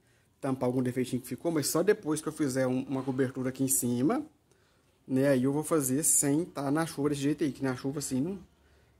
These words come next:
né? Mas isso aí eu posso dar uma volta no carro primeiro. Ver se aparece algum defeito. Ver se quebra no meio.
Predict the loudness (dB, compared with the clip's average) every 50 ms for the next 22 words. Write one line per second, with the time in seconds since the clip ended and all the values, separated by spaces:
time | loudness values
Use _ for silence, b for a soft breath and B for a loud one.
0 | _ _ -8 -6 -2 0 2 2 2 2 2 4 4 2 2 2 0 -2 -2 2
1 | 4 4 4 6 4 4 4 4 2 2 2 0 0 0 2 4 6 8 8 8
2 | 8 6 2 2 2 2 0 0 0 0 0 2 0 0 2 2 2 2 2 2
3 | 4 4 6 6 6 6 4 2 0 0 0 0 2 0 2 4 4 6 6 6
4 | 6 6 6 6 4 4 2 0 -4 -4